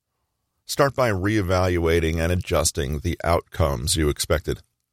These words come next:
For example, let's say your boss passed you up on that big promotion that you were so sure you were going to get. If you attach yourself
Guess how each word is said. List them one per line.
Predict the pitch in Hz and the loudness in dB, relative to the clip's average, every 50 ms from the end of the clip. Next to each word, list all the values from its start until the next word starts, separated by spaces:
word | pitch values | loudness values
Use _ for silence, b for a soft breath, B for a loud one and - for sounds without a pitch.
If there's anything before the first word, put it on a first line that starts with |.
| _ _ _ _ - | _ _ _ _ -6
For | - | -4
example, | 110 107 85 - - - - - b b b b b _ _ _ _ _ | -2 0 0 -2 -2 -6 -10 -10 b b b b b _ _ _ _ _
let's | - - - | -2 0 2
say | 127 107 | 2 2
your | 104 95 | 2 0
boss | 82 - 90 85 82 90 101 98 - - - - - | 0 0 2 2 2 2 0 0 0 -2 -4 -6 -6
passed | - 95 78 82 - - - | -2 -2 0 0 -2 -2 -2
you | 95 82 | -2 0
up | 78 76 76 - | 0 0 0 0
on | 90 85 80 | 0 0 0
that | 80 82 82 | 0 -2 0
big | - 82 82 78 | 0 0 -2 0
promotion | - 92 85 82 78 73 71 - - 80 | 0 0 0 2 2 0 0 0 -2 -2
that | 80 76 52 | -2 -2 -2
you | 65 76 | -2 -2
were | 69 71 71 | 0 0 0
so | - - - - - 123 123 127 131 131 135 135 | 0 0 0 0 2 2 2 2 0 0 -2 -4
sure | - - - - - 92 76 67 65 62 58 - - | -6 -8 -8 -4 0 0 0 2 0 0 -2 -4 -6
you | - 80 87 87 90 90 87 | -4 -2 2 2 2 2 2
were | 87 92 92 | 2 0 0
going | 80 73 73 71 73 73 | 0 0 0 0 0 -2
to | - - | -4 -4
get. | - 57 - - - - _ _ _ _ _ _ _ _ _ _ _ _ _ _ _ _ _ _ _ _ _ - | -4 -4 -4 -6 -8 -16 _ _ _ _ _ _ _ _ _ _ _ _ _ _ _ _ _ _ _ _ _ -2
If | - 104 - | -2 0 2
you | 113 117 | 2 2
attach | 110 - - 151 160 196 - - | 0 0 -2 -4 -4 -4 -4 -4
yourself | - 120 - - 110 101 90 87 82 87 - - | -2 -2 0 2 2 4 4 4 2 0 -4 -12